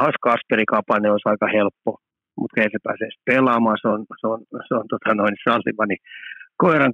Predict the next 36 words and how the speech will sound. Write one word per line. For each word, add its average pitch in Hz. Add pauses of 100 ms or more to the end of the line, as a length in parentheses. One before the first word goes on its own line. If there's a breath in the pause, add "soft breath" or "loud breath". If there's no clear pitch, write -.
kopissa, 117
ei 113
sitäkään 123
oikein. 113
Patrick 123
Laine, 123 (440)
ei, 113 (180)
ei, 101 (100)
se 120
on 92
loukkaantunut, 117
ei 117
sitä 123
pysty, -
niin 120
kyllä, 117 (140)
kyllä 135
se 120
sit 160
vaan 131
päätyy, 120
hei, 113
tähän 113
puljuun. 110 (480)
Yksi 190
plus 127
neljä, 120
miinus 120 (100)
yksitoista, - (180)
kahteenkymmeneenkahteen 117
peliin, 123
niin - (800 loud breath)
kolmekymmentäkaksi 139
vetoa - (120)
maaliin. - (880)
Niin, -